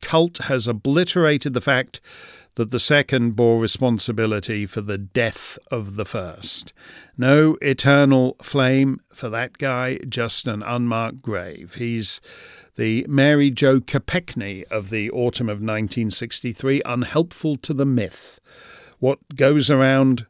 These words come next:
comes around doesn't have quite the same ring as one brief shining moment.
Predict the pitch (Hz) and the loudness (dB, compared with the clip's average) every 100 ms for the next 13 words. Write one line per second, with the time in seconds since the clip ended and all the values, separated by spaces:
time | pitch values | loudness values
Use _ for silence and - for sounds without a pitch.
0 | _ - - 151 131 113 101 95 101 104 | _ -10 0 2 2 0 -4 -4 -4 -4
1 | 104 - 135 127 110 127 110 - 131 120 | -6 -10 -6 -2 -2 -2 -4 -4 -2 -2
2 | - - 135 113 110 117 104 90 90 98 | -4 -4 -2 -2 -2 -2 -2 -6 -10 -12
3 | 90 110 98 95 95 98 - - 95 92 | -10 -8 -8 -8 -10 -10 -8 -8 -8 -8
4 | 95 98 95 90 87 | -10 -8 -8 -10 -12